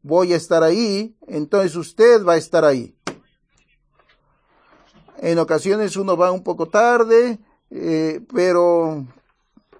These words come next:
sale, eh, a la hora, o más o menos a la hora anticipada, pero de pronto s-,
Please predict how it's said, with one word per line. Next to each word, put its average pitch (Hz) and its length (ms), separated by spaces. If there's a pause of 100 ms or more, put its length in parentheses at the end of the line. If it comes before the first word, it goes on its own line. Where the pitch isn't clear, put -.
(440)
sale, 196 920
eh, 143 80
a 156 120
la 151 200
hora, 190 600
o 156 100
más 214 220
o 233 40
menos 190 260
a 160 60
la 147 100
hora 147 220
anticipada, 180 720
pero 165 340
de 160 160
pronto 208 360
s-, - 120